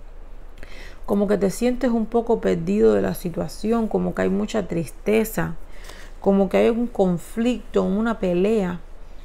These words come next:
por algo, como que hay una persona que te ha decepcionado mucho, una persona que te ha engañado,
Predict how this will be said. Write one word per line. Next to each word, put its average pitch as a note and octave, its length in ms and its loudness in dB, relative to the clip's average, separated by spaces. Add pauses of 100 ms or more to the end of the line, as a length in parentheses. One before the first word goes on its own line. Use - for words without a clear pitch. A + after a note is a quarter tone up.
(180)
por F3 220 4
algo, E3 480 0
como F3+ 260 -2
que G#3+ 120 -2
hay A#3+ 80 2
una C4 260 0
persona F#3 800 0 (380)
que F#3+ 120 2
te G3 160 2
ha A#3+ 120 2
decepcionado F#3 920 0
mucho, F#2+ 500 -2
una F#3 180 0
persona G3+ 340 -2
que F#3+ 120 0
te E3+ 100 -4
ha F3 100 0
engañado, E3 840 0